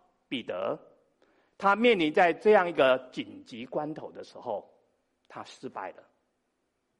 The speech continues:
彼得就失败了。还有耶稣的许多门徒，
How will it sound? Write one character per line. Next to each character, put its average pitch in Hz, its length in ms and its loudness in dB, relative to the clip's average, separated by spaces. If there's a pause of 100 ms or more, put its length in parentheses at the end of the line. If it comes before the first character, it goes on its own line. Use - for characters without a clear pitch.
(1000)
彼 - 120 -8
得 165 140 0
就 254 120 -4
失 - 160 -10
败 165 220 -14
了。 104 140 -18 (1700)
还 196 160 2
有 185 580 4
耶 240 140 0
稣 247 180 -2
的 196 280 4 (280)
许 - 200 -10
多 180 140 2
门 156 260 0
徒， 113 320 -14